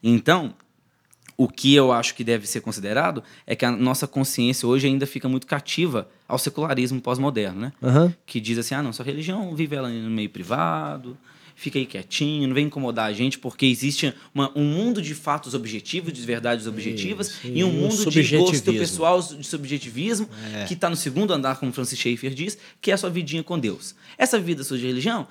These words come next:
Speaker 1: eu gosto de pizza de português, você gosta de catupiry. Eu gosto de espiritismo, você gosta de cristianismo."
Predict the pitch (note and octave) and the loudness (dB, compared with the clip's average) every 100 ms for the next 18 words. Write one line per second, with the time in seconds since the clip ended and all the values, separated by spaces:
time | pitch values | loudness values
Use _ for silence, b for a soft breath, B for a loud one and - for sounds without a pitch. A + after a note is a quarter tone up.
0 | B B G#3+ G#3 F3 D#3+ D3+ C#3+ D3+ C#3+ | B B -2 0 2 -2 -2 -8 -6 -4
1 | D3 B2 B2+ A#2+ - _ _ _ - D3 | -4 0 -2 -4 -10 _ _ _ -14 -8
2 | F3+ E3+ A3+ G3+ G3+ G3+ F#3 G3 F3 A#2 | -6 0 0 2 -2 -2 -4 -4 -2 -4
3 | F2 b b G3+ C#3 C#3+ B2+ B2+ C3 - | -4 b b 2 4 4 2 -2 -4 -4
4 | D#3 D3+ G#3 G3 E3+ F3 - E3+ E3+ A#2+ | -6 -4 -4 -2 -2 -4 -2 -2 0 -2
5 | G2+ G2 | -4 -10